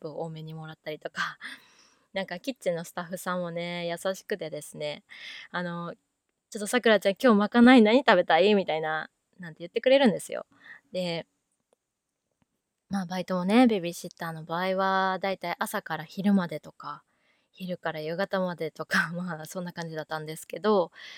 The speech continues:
まあ、大学の授業が終わってから夜にバイト、ね、レストランだったら入れますし、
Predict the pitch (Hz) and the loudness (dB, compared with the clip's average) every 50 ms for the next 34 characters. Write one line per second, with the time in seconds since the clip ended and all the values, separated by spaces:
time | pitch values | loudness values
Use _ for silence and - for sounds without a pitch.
0 | - - - - _ _ _ _ - - - 233 269 302 339 349 - 359 349 359 | -20 -20 -20 -20 _ _ _ _ -10 -6 -2 0 0 2 0 0 0 -2 -2 0
1 | 339 - 370 269 247 202 165 175 170 170 175 185 190 - _ 185 - - 190 180 | 2 2 2 4 4 2 2 0 0 0 0 -2 -4 -4 _ -8 -6 -4 -4 -2
2 | 175 185 208 254 294 311 254 214 190 160 151 - 170 170 170 - - 185 180 180 | 0 4 4 4 6 8 6 6 6 2 0 -2 -2 -2 -2 -2 -2 0 2 2
3 | 180 180 180 180 175 - - _ _ _ _ _ _ _ _ 208 226 226 220 208 | 2 2 2 2 0 -2 -4 _ _ _ _ _ _ _ _ 0 0 2 2 2
4 | 208 196 - - 190 175 170 160 156 - _ 165 165 - - 185 180 180 196 185 | 0 -2 -2 -4 -4 -4 -6 -8 -12 -12 _ -14 -12 -8 -4 -4 -2 0 0 0
5 | 185 190 202 - - 170 - - - 156 160 160 156 151 180 | 0 -2 -2 -4 -6 -10 -10 -8 -6 -6 -6 -6 -6 -8 -10